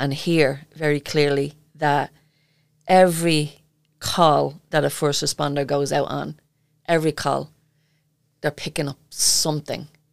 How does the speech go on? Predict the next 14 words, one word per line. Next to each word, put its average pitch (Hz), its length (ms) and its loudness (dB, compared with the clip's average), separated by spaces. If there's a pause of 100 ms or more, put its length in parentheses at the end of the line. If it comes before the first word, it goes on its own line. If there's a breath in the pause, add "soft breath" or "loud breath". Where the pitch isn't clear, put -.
(380)
something. 175 640 -2 (560)
Just - 240 -10 (460)
think 170 220 -6
about 147 240 -2
that. 156 180 -6 (1400)
Whether 156 280 4
it 143 140 -6
be 147 160 -2
something 151 460 -2
small 156 480 2 (880)
or - 40 -16
something 151 640 -4
big, 143 400 -2 (500)
um, 147 520 -8